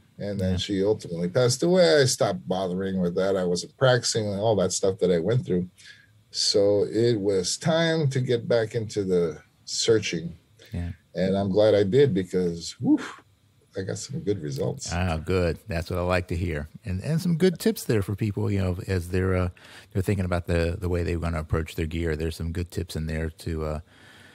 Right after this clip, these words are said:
Speaker 2: you know, let the ease of the playing steer the ship, man, 'cause
Speaker 1: Well, I'll tell you, i-, it's really simple. You have to be very systematic about it.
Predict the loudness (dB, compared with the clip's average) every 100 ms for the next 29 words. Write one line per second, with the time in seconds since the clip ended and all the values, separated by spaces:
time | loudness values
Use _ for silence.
0 | -20 -20 _ _ _ _ -4 -2 -2 -4
1 | -2 -2 -2 -4 0 0 2 0 0 0
2 | 2 4 4 2 0 -4 -8 -10 -14 -4
3 | 0 0 0 2 2 2 -2 -4 -2 -2
4 | -4 -6 -10 -18 0 2 2 _ _ -2
5 | 2 4 6 6 4 0 -2 -2 0 2
6 | 2 2 2 4 2 2 0 0 2 4
7 | 2 0 0 4 6 4 2 -4 -4 -2
8 | -2 -2 -4 -6 -6 -8